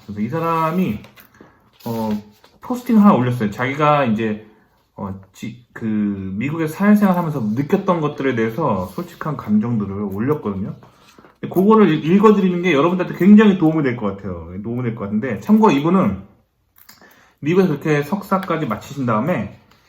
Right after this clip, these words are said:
이제 회사 생활을 되게 많이 하셨어요. 그러니까 회사 생활을, 어, 뭐 중소기업에서부터 뭐 대기업까지 다양한 경험이 있어요. 그래서 중소기업에서 한 사 년 정도 일하셨고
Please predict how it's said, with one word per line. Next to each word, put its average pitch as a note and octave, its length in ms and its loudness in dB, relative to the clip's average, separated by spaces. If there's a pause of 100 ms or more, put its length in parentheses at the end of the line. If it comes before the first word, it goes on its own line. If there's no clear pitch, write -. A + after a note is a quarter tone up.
(240)
이제 A#2 440 -2
회사 G#3+ 200 2
생활을 G3+ 280 4
되게 C#3+ 140 -2
많이 G#2 220 0
하셨어요. F#2 540 -8
그러니까 F#2 300 -14 (600)
회사 E3 120 -10
생활을, C#3 680 -4
어, G2+ 340 -6
뭐 F#2 400 -8
중소기업에서부터 D#3+ 1300 0 (840)
뭐 G#2+ 140 -8
대기업까지 C3+ 640 -4
다양한 D#3 400 -2
경험이 A#2+ 380 -2
있어요. F2+ 500 -8
그래서 F#2+ 160 -14
중소기업에서 C#3 800 -4
한 B2 240 -8 (600)
사 - 300 0
년 G#3 160 10
정도 D#3 220 0
일하셨고 G2+ 560 -6